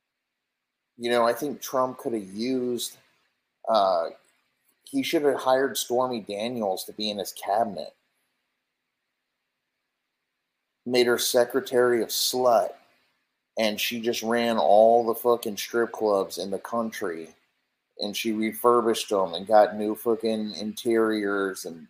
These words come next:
couches and interior designing and fucking bring strip clubs back. I knew a guy the other day, he said he'd never been to a strip club. I said, "What the fuck are you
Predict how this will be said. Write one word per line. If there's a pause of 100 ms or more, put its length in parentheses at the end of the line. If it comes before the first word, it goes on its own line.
(140)
couches
and (480)
interior
designing
and
fucking (200)
bring
strip
clubs
back.
I
knew
a
guy (440)
the
other
day,
he
said
he'd
never
been
to
a
strip
club.
I
said,
"What
the
fuck
are
you